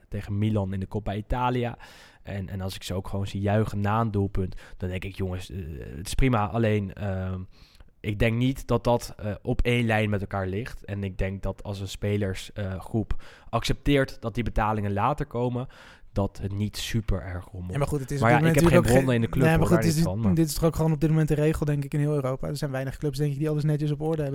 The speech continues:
Speaker 2: Het is echt niet alleen in Italië
Speaker 1: Dat bedoel
Speaker 2: het
Speaker 1: ik,
Speaker 2: geval.
Speaker 1: dat bedoel ik. Dus en, en het is natuurlijk, eh,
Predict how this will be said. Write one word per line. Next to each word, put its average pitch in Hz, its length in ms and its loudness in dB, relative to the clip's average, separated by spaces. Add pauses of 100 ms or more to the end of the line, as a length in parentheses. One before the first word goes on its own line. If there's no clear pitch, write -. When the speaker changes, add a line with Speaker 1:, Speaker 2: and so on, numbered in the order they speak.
Speaker 2:
Het - 100 -12
is 147 60 -8
echt 143 80 -6
niet 156 120 -2
alleen 151 180 2
in 151 100 2
Italië 147 800 -2
Speaker 1:
Dat 123 180 4
bedoel 131 200 4
Speaker 2:
het 113 80 4
Speaker 1:
ik, 92 80 4
Speaker 2:
geval. 131 260 0
Speaker 1:
dat 107 120 2
bedoel 98 220 0
ik. 87 160 -6
Dus 110 180 0
en, 110 200 -2
en 107 140 0
het 101 140 -2
is 110 80 0
natuurlijk, 120 460 0
eh, 110 220 2